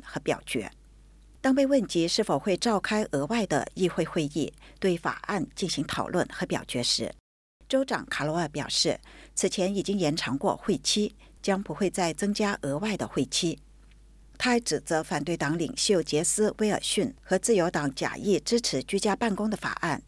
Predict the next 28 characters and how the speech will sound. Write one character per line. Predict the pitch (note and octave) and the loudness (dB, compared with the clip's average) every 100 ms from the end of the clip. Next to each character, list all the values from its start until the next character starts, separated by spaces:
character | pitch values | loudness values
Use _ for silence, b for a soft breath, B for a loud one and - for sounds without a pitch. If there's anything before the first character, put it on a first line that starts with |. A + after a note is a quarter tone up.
| - B B | -18 B B
但 | - A3 | 0 2
是 | - E3 | 4 2
在 | - A3 | 2 0
最 | - C4 | 2 2
后 | C4 | 2
的 | - | 0
关 | D3+ F#3 F#3+ | 2 0 0
头 | F3 D#3+ | 0 0
与 | D3+ | 0
异 | D#3+ A#3+ | 0 0
国 | A3 D#3 | 2 0
党 | C#3+ F#2+ | -2 -2
一 | F#3 | -4
起 | - G#2 | -2 -4
投 | - A#2+ | -2 -4
票 | - A3+ - | 0 0 0
阻 | - D3+ | -2 -4
止 | - D3 | 0 0
了 | - - - | 0 -6 -6
这 | F3+ | -4
项 | D#3 C#3+ | -4 -4
法 | - - | -6 -4
案。 | D#3 - - _ _ _ _ _ - | -4 -6 -10 _ _ _ _ _ 0
周 | B3+ | 2
三 | B3+ C4 | 2 2
的 | B3 | 2
下 | - G#3+ F3+ | 2 2 2
午， | C#3 A2+ | 0 -2